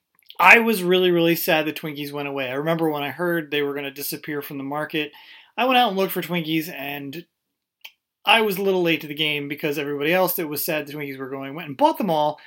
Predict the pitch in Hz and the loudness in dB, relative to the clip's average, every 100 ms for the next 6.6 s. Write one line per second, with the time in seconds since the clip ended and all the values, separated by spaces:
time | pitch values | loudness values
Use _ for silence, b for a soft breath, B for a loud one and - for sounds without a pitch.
0 | B 254 247 214 214 202 202 190 175 160 | B -4 -2 0 2 2 0 0 0 2
1 | 147 139 139 156 147 135 156 151 127 143 | 2 2 0 -4 -8 -8 -10 -12 -14 -14
2 | 135 135 131 - 131 127 120 - - 208 | -10 -10 -10 -12 -12 -10 -12 -16 -4 -2
3 | 127 101 B B B - 226 233 208 185 | -2 -8 B B B 2 6 6 6 2
4 | 175 - 165 - 311 285 185 180 175 170 | 0 -2 -8 -4 -2 -2 0 0 0 -4
5 | 147 156 156 143 170 170 165 156 147 143 | -8 -8 -8 -4 -2 0 -4 -6 -6 -6
6 | 143 - 151 143 147 339 | -8 -6 -6 -8 -8 -8